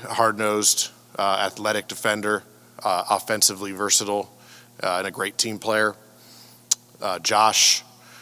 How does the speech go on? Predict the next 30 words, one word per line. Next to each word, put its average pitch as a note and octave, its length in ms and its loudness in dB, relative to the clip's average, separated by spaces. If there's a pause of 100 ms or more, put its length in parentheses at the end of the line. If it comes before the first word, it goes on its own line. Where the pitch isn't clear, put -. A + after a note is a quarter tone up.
(240)
um, F2 640 -4
s-, - 260 -4
a G2+ 100 -4
versatile G#2 600 0
and, F2 260 -12 (100)
and F#2 220 -8
athletic G#2 500 -4
defender, A2+ 580 -2 (540)
uh, F2+ 140 -6
can G2 160 -14
guard G2+ 240 0
multiple G#2 320 -4
positions, G#2 720 -4
get G#2 120 -6
up G2+ 140 0
and G2+ 80 -6
down G#2+ 160 2
the G2+ 80 -4
floor. A2 400 -2 (560)
And F2+ 400 -6
Trey G#2 400 2 (140)
certainly G2 400 -2
brings G2+ 280 -4
size, G2+ 440 4
shooting, G2 520 0 (600)
uh, F#2 260 0
and F2+ 100 -8
basketball F#2+ 460 -2
acumen. F#2 500 -4
So, F2 320 -2